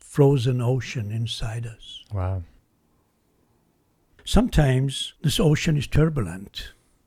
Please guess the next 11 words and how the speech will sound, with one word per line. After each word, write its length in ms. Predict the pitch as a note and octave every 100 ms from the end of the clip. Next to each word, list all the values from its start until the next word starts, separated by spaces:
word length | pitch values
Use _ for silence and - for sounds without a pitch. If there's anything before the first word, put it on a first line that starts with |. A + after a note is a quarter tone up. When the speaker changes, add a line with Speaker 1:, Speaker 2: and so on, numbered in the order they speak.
| _ _ _ _ _ _ _
Speaker 1:
Sometimes 720 | - G3+ - E3 A2+ G#2+ F#2+
it 140 | B2+
even 380 | D3 C3 B2+ A#2+
becomes 640 | A#2 A#2 A#2+ G#2+ G2+ - - -
angry 720 | B2+ C#3 D3+ A#2+ E2 - - _ _ _
and 400 | - C#3 A#2+ A#2 A#2 - _ -
we 80 | D#3
cannot 320 | D3+ C#3+ C3
even 180 | D3 C#3
handle 480 | A2 D#3+ G#3 A2+
it. 360 | F2+ - _